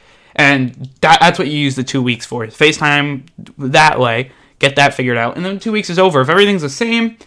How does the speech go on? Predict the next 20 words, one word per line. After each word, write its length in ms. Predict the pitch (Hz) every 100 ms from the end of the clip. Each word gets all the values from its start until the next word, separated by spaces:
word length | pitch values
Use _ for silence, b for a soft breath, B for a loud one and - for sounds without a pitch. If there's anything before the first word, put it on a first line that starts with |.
| B B
then 140 | 151
ju-, 100 | 147
we'll 140 | 147 156
just 180 | 147 135
do 100 | 151
the 60 |
free 260 | 135 151 143
agency 340 | 139 139 139
basically 920 | 131 123 147 139 135 139 131 123 123 B B
over 220 | 185 180
the 140 | 139 139
internet 360 | 208 139 135
and 100 | 139
over 200 | 139 139 123
online, 640 | 131 127 170 190 180 165 -
uh, 60 | 135
in 340 | 139 135 127
a 120 | - 123
virtual 640 | 135 139 135 131 131 120
setting. 420 | - 190 190 190